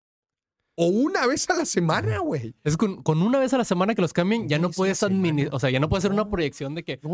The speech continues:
Speaker 2: voy
Speaker 1: te
Speaker 2: a gastar tanto
Speaker 1: no,
Speaker 2: y
Speaker 1: por ejemplo, la
Speaker 2: tal.
Speaker 1: gente que hace el súper todas las semanas.
Speaker 2: Ujú.
Speaker 1: Oye, no, pues,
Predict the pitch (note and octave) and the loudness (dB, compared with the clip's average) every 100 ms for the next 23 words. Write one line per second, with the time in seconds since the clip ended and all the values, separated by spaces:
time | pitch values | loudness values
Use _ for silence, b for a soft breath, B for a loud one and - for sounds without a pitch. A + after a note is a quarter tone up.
0 | G3+ C3+ C3+ B2+ - D#3+ - F#3 G3 G3 | -2 0 -2 -2 -2 -4 -2 0 0 0
1 | G3 F#3+ A3+ A#3 A3 F#3+ G#3+ A3 G#3 G#3+ | -2 0 0 0 0 0 -2 -2 0 -2
2 | - G3 F3+ E3+ - _ _ _ D#3+ D#3+ | -4 -6 -4 -6 -8 _ _ _ -2 0
3 | D3+ A#2+ F#2 E2+ _ _ _ _ _ - | 0 -4 -8 -12 _ _ _ _ _ -18
4 | G#2+ A#2 G2 _ _ D#3 D3 F3 F#3 C#3 | -12 -10 -10 _ _ -8 -2 -2 -2 -6